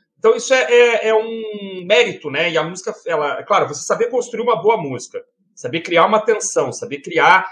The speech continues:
a chamada e resposta, saber fazer os up-, ups and downs aí. E ainda colorir tudo isso com uma grande instrumentação, sem nenhum medo de meter um violino, meter um bombardino, enfim, eu acho que isso é que faz com que a sonoridade.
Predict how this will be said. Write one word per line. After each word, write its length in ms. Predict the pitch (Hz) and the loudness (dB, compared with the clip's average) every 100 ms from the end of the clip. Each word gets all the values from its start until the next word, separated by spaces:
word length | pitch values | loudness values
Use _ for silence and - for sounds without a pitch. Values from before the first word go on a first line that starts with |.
| - | -6
a 120 | - | -4
chamada 420 | - 180 156 - | 0 2 2 2
e 20 | 165 | -2
resposta, 640 | - - - 143 113 - | -4 -4 0 0 0 -8
saber 280 | - - 160 | -12 -8 -4
fazer 500 | 214 143 131 185 - - _ | -2 -2 -2 -2 -4 -10 _
os 120 | 139 | -2
up-, 220 | 170 - 180 165 | -2 0 -4 0
ups 180 | 156 160 | 0 0
and 100 | 175 | -2
downs 340 | 151 156 160 156 | 2 4 4 2
aí. 160 | 135 - _ - | 0 -4 _ 2
E 60 | |
ainda 220 | 175 233 - | 2 2 0
colorir 440 | - 269 247 185 185 | 2 6 4 4 -4
tudo 200 | 240 208 | -10 -10
isso 240 | 156 - | -10 -12
com 60 | 185 | -4
uma 140 | 185 | -4
grande 560 | 127 - 185 285 320 226 | -4 0 2 2 -2 -8
instrumentação, 1080 | - - 180 170 143 123 - 143 226 - - _ _ | -8 -8 -8 -6 -6 -6 -6 -4 -2 -4 -10 _ _
sem 220 | - 220 | 0 2
nenhum 440 | 240 233 240 320 294 | 2 0 0 -2 -4
medo 380 | 208 240 170 | 4 4 4
de 440 | 151 143 156 135 - _ 147 135 | -2 -12 -10 -10 -14 _ _ -12
meter 380 | 170 165 - 220 | -8 -6 -4 -4
um 80 | |
violino, 500 | 170 175 143 165 202 | -2 -2 -2 -4 -8
meter 300 | 156 147 - | -6 -6 -6
um 80 | 196 | -8
bombardino, 760 | 170 175 170 131 113 - 185 170 | -4 -4 -2 -4 -4 -12 -10 -10
enfim, 260 | 147 208 226 _ - | -8 -10 -10 _ -4
eu 60 | 190 | -2
acho 160 | 190 | -2
que 80 | 214 | -4
isso 100 | 202 | -8
é 40 | |
que 60 | 214 | -4
faz 180 | 202 185 | -4 -4
com 120 | 208 | -8
que 320 | - 202 202 _ _ | -10 -10 -10 _ _
a 100 | 156 | -8
sonoridade. 520 | 160 190 185 170 170 | -6 -4 -2 0 0